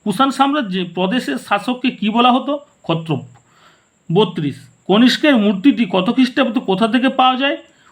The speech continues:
উনিশশো এগারো খ্রিস্টাব্দে মথুরার একটি ক্ষেত থেকে। তেত্রিশ, মূর্তিটির তলায় কী লিপিতে লেখা আছে? ব্রাহ্মী লিপিতে। চৌত্রিশ, সাতবাহন শাসনে প্রদেশের দায়িত্বে কারা থাকত?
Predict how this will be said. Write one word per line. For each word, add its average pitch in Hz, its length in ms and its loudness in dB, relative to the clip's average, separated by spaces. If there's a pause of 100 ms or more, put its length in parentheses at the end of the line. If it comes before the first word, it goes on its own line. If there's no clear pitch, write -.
(120)
উনিশশো 226 400 2
এগারো 226 240 -2
খ্রিস্টাব্দে 247 480 -2
মথুরার 190 460 2
একটি 202 240 -2
ক্ষেত 175 320 -2
থেকে। 123 260 -8 (680)
তেত্রিশ, 190 580 -2
মূর্তিটির 214 640 0
তলায় 254 260 0 (120)
কী 240 120 0
লিপিতে 254 380 0
লেখা 247 320 0
আছে? 302 360 -4
ব্রাহ্মী 175 420 0
লিপিতে। 131 420 -8 (380)
চৌত্রিশ, 180 480 2
সাতবাহন 226 580 -4
শাসনে 247 440 -4
প্রদেশের 190 520 -6
দায়িত্বে 226 320 -4
কারা 190 240 0
থাকত? 269 440 -4